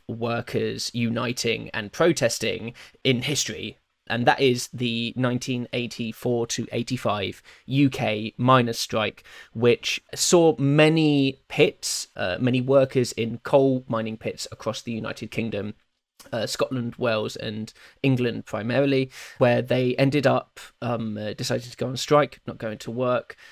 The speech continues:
and really putting themselves at loggerheads and at odds with the Conservative government headed by the notorious Maggie T, who is, for those who are uninitiated, Margaret Thatcher.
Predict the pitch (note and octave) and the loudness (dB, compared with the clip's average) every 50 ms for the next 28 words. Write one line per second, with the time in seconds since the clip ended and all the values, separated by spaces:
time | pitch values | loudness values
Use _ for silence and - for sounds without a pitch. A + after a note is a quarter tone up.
0 | - _ - A#2 A#2+ A2+ A2+ A2+ A2+ A2 - - - B2 C3 C#3 C3+ C3+ B2+ B2+ | -16 _ -6 -4 -2 -2 -2 -4 -6 -8 -10 -10 -2 2 4 4 4 4 0 0
1 | - B2+ B2+ B2 B2 A#2+ - - B2 A#2+ A2+ A#2 A#2 - - A#2+ - - A#2+ A#2+ | -2 -2 -2 -2 -2 -2 -2 -2 -2 -2 -2 -4 -4 -6 -6 -6 -4 -2 -4 -2
2 | A2+ C#3+ B2 B2+ B2+ B2 A#2+ B2 - - C3 A#2+ A#2 A2 A2+ - _ - B2 - | -2 -4 -4 -4 -4 -4 -4 -6 -8 -6 -4 -4 -4 -4 -6 -8 _ -4 -4 -4
3 | - _ A2 C3 D3+ F3 F3+ - - - - - - B2 A#2 B2 A#2+ A#2 A#2+ A#2 | -4 _ 2 2 2 2 0 -4 -8 -8 -8 -8 -8 -4 -2 -2 -2 -2 -2 -6
4 | - - - B2+ A#2+ A#2+ A#2 - C3 B2+ - C3+ B2+ B2+ C3 B2+ B2+ - B2+ A#2 | -8 -12 -8 -6 -4 -4 -4 -4 -6 -4 -2 -2 -2 -2 -4 -6 -4 -4 -4 -4
5 | A2+ - - D3 C#3+ C#3 B2 A#2 A#2+ A2 - - - - - - - - - _ | -2 0 0 0 0 0 -4 -6 -8 -10 -12 -16 -18 -20 -20 -20 -20 -20 -20 _
6 | - - - D3+ F3 F#3+ F3+ D#3 D3 C3 B2+ - _ - C#3 C3 C3 B2 A#2+ A#2 | -16 -8 -2 0 0 2 2 0 -2 -4 -6 -8 _ -4 -2 -2 0 0 0 0
7 | A#2 A2+ A2+ A#2 - _ _ _ _ _ - B2 - A#2 A2+ A2+ A#2 C3+ - B2 | 0 0 -2 -4 -8 _ _ _ _ _ -12 -6 -4 -4 -4 -4 -4 -4 -2 2
8 | B2 B2 B2 - - - G#3+ A#3 G#3+ F#3 D3+ C3+ C3 C3 C3 C3 - - - - | 2 2 2 2 6 8 10 10 10 10 10 8 8 8 4 2 -2 -6 -8 -10
9 | - _ _ _ _ _ _ _ - C3+ C3+ C3 A#2+ A2+ A2 - F2 - - - | -12 _ _ _ _ _ _ _ -4 0 0 0 0 0 -4 -8 -12 -12 -12 -10
10 | - - C#3+ A#2+ - - - - - _ _ _ C#3+ C#3 B2+ B2 A2+ G#2 - - | -6 -4 -4 -4 -4 -6 -10 -16 -18 _ _ _ 0 2 2 2 0 -2 -6 -10
11 | - - - A2 G#2+ - - - - - F#2 G2 A#2 - - - C2+ - - - | -12 -10 -10 -8 -8 -10 -12 -14 -10 -8 -8 -6 -8 -8 -10 -10 -10 -8 -8 -10
12 | G#2 F#2 - - - - - - D2+ E2 - - - - _ - - G#2+ - - | -12 -12 -14 -14 -16 -14 -12 -10 -10 -10 -12 -14 -16 -16 _ -14 -14 -14 -14 -14
13 | - - - - - - - - - - - - | -16 -18 -18 -16 -16 -16 -14 -14 -14 -16 -16 -16